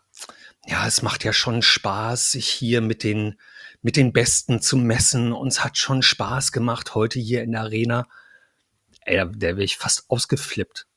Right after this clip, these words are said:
<laughs> Wir haben hier die, also ich sag's noch mal, ne, das Topspiel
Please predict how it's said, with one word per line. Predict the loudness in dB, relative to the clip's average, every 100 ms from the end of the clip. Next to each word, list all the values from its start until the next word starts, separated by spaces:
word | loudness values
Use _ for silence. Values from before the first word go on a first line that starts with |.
| _
<laughs> | -10 -10 -6 -8 -4 -4 -4 -2 -2 -4
Wir | 0 6 6 6
haben | 4 4
hier | 6 8 8 4 -6 _
die, | -2 2
also | 4 4 2 -4 -10
ich | -2
sag's | 2 4
noch | 4 2
mal, | 0
ne, | -4 -6 _
das | 2 4 4 2 0
Topspiel | 2 2 2 0 0 0 0 0